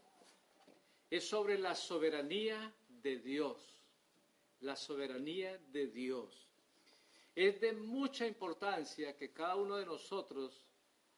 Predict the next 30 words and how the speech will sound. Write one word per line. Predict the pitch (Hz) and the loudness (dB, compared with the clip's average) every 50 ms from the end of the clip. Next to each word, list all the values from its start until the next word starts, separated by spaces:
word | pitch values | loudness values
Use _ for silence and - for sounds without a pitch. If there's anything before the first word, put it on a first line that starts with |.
| _ _ _ _ | _ _ _ _
como | - - 165 165 160 175 | -4 -2 0 2 6 6
hijos | 202 233 196 220 240 226 | 6 6 6 2 4 4
de | 233 220 | 4 4
Dios, | 196 196 196 170 147 143 147 160 - - - - - _ _ _ _ _ _ _ _ _ _ _ | 6 6 6 6 6 4 2 -2 -4 -10 -18 -20 -20 _ _ _ _ _ _ _ _ _ _ _
podamos | - 156 170 214 240 233 - 254 | -2 0 2 4 4 2 2 0
entender | 247 240 - 214 196 175 160 165 190 220 214 170 151 | -2 0 0 -2 -2 -2 0 0 2 2 2 0 0
la | 147 151 143 | -2 -2 -4
soberanía | - - - 165 147 147 135 139 131 135 165 190 196 190 | -4 -2 0 0 0 2 0 0 -2 0 0 0 0 2
de | 180 175 156 | 2 0 0
Dios. | 139 151 151 151 131 113 - - - - _ _ _ _ _ _ - - - - - _ | 2 2 2 2 2 0 -4 -12 -20 -20 _ _ _ _ _ _ -20 -20 -20 -20 -8 _
Entre | - 185 185 - 185 185 | -2 -2 0 0 0 0
más | 185 190 220 254 277 254 269 | 2 4 6 6 6 4 2
nosotros | 277 262 240 - 247 240 226 - 226 233 226 - | -2 -4 -2 2 2 2 2 4 0 -2 0 -2
entendamos | 226 202 - - 165 151 139 135 151 160 170 185 196 214 226 - - - | -4 -4 -4 -4 -4 -4 -2 2 2 2 2 2 -2 -4 -6 -8 -8 -6
la | 151 143 | -6 -6
soberanía | 127 - - 131 127 117 120 127 147 160 | -6 -4 -4 -4 -2 -2 -2 0 0 0
de | 175 180 175 | 0 0 -2
Dios, | 151 160 165 160 151 160 - - - _ _ _ - - - - - | 0 2 2 2 2 0 -2 -6 -14 _ _ _ -20 -20 -20 -12 -4
mejor | 180 190 165 151 208 233 240 | -2 -2 2 2 4 4 4
vamos | 226 262 262 254 247 - - | 4 2 2 0 -2 -2 -2
a | 233 190 | -4 -2
responder | 180 196 175 - - - 160 147 143 135 151 170 185 202 226 247 - - - _ _ _ _ _ _ _ _ _ | 0 -2 -2 -2 -2 -2 -2 -2 0 2 2 2 2 2 0 -4 -10 -18 -20 _ _ _ _ _ _ _ _ _
a | - 139 | -4 -2
los | 143 143 139 | 0 0 -2
propósitos | - - 135 123 - 196 208 - - - 123 - - 123 - - - - _ _ _ | -4 -6 -8 -6 -4 -4 -4 -4 -4 -8 -10 -8 -10 -10 -10 -10 -16 -20 _ _ _
de | - 127 135 123 | -6 -6 -4 -2
Dios | 123 170 208 - | 0 0 0 0
para | - 156 143 135 | -2 -4 -4 -4
nuestra | 120 117 117 113 - - 127 117 | -4 -4 -6 -8 -8 -10 -10 -8
vida. | 113 113 107 101 95 | -8 -8 -10 -10 -12